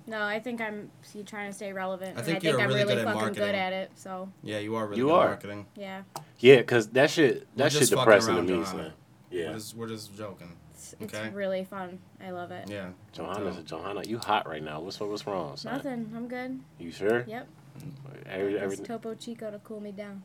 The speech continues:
Speaker 3: That's, that's what it is, yo. You, you, you start withdrawing yet?
Speaker 1: No.
Speaker 2: <laughs> No, she's
Speaker 3: You ever have withdrawals?
Speaker 1: Mm-mm.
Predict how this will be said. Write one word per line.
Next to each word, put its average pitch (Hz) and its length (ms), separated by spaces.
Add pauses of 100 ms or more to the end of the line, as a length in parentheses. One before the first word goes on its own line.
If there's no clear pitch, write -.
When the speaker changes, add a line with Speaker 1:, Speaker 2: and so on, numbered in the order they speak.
(120)
Speaker 3:
That's, - 340
that's 123 240
what 101 140
it 90 140
is, 98 300
yo. 87 180
You, 101 160
you, 107 180
you 104 60
start 101 240
withdrawing 107 540
yet? 120 240 (380)
Speaker 1:
No. 233 180
Speaker 2:
<laughs> - 20 (480)
No, 110 160
she's 113 300
Speaker 3:
You 107 100
ever 101 140
have 113 220
withdrawals? 135 680
Speaker 1:
Mm-mm. 214 340